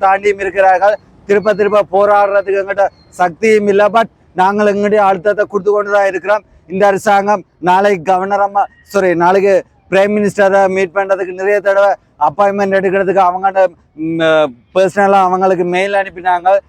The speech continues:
எங்களோட ஜூனியர் சைட்டால மெயில் அனுப்பினாங்க, சரியா ரெஸ்பான்ஸ் இல்ல. இதுல வெக்கப்பட வேண்டிய விஷயம், நேற்றைய தினம் கவர்னர் ஆபீஸ், சாரி, பிரைம் மினிஸ்டர் ஆபீஸுக்கு வந்து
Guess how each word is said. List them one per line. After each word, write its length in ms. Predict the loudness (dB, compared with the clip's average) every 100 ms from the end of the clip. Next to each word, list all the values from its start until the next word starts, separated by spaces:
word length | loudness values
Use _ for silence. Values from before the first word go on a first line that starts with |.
| _
எங்களோட 300 | -2 0 0
ஜூனியர் 360 | 0 0 0 0
சைட்டால 480 | 0 0 2 0 0
மெயில் 240 | -2 -2
அனுப்பினாங்க, 500 | -2 -4 -4 -4 -2
சரியா 320 | -2 -2 0
ரெஸ்பான்ஸ் 540 | 2 0 -2 -4 -4 -4
இல்ல. 240 | -2 -2 -4 _ _ -2
இதுல 240 | 2 2
வெக்கப்பட 440 | 0 -2 -2 0 0 0 -4 -6 -4
வேண்டிய 300 | -2 -2 -2
விஷயம், 420 | -2 0 -2 -2 _ -6
நேற்றைய 440 | -2 0 2 0
தினம் 360 | 0 -2 -2 -4 _ -2
கவர்னர் 360 | 0 0 2
ஆபீஸ், 320 | 2 0 -2 -4
சாரி, 320 | -2 -2 -4 -12 -20 -20 -20 -20 -20 -20 -8
பிரைம் 260 | 0 0 0
மினிஸ்டர் 340 | -2 0 2 0
ஆபீஸுக்கு 360 | -2 -6 -2
வந்து 360 | -2 0 -2